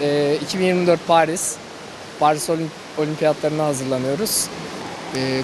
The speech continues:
kulüp başkanımız Hatice Yakar, e,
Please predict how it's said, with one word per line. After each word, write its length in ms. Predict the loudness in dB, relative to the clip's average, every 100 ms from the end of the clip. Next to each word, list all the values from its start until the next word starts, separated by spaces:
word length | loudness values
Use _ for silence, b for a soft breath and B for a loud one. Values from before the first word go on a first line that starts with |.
| 0
kulüp 240 | 0 4
başkanımız 520 | 4 4 2 0 2
Hatice 280 | 2 2 4
Yakar, 360 | 4 4 2 2 -6 -12 -12 -6
e, 300 | -4 -2 -2